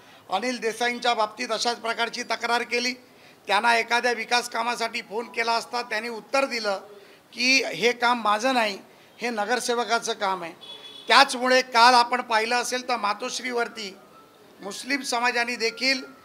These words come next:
खासदारांच्या विरोधात निषेधार्थ मोर्चा मातोश्रीवर नेला होता. अशा प्रकारच्या उर्मट खासदाराला निवडून देऊन जनतेने चूक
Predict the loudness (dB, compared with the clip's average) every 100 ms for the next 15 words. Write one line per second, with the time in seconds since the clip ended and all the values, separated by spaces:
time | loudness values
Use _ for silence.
0 | -20 -12 -2 -2 2 2 4 0 2 2
1 | 2 -2 0 0 -2 -6 -4 0 0 -2
2 | -6 -6 -4 0 0 0 -4 -10 -6 -6
3 | -4 0 0 0 -2 -4 -6 -20 -20 -20
4 | -10 -4 2 2 0 0 0 0 0 0
5 | -2 2 0 2 0 2 2 2 2 0
6 | -2 -6 -6 -2 -2 -2 -8 -20 -20 -20
7 | -18 -4 -2 -2 -2 0 -2 -4 -4